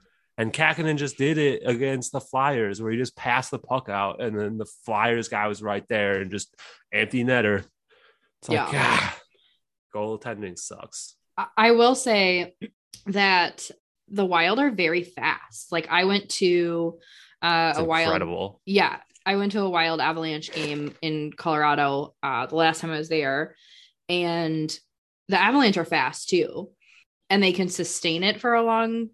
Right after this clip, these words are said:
Speaker 2: period of time. You know, you have fast teams, but then by the end of, you know, two periods, they're back to regular, like,
Speaker 1: Mm-hmm.
Speaker 2: speed hockey.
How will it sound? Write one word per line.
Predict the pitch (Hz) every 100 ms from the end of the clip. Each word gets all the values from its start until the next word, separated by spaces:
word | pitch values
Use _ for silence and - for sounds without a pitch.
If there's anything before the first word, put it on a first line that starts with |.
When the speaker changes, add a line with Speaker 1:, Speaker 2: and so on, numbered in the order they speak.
| -
Speaker 2:
period | 247 233 226
of | 220
time. | 240 220 220 220 -
You | 170 165
know, |
you | 160 196
have | 202
fast | 190 180 180
teams, | - 180 170
but | 175 170
then | 165
by | 160 156 156 175
the | 165
end | 165
of, | 156 156 _ _ -
you | 175
know, | 90 - - _ _ -
two | - 180
periods, | 165 180 160 151 151 - - _
they're | 175 151
back | 156 156 151 -
to | 160
regular, | 151 147 151 151 143
like, | 143 147
Speaker 1:
Mm-hmm. | - -
Speaker 2:
speed | 147 151
hockey. | 143 - 220 254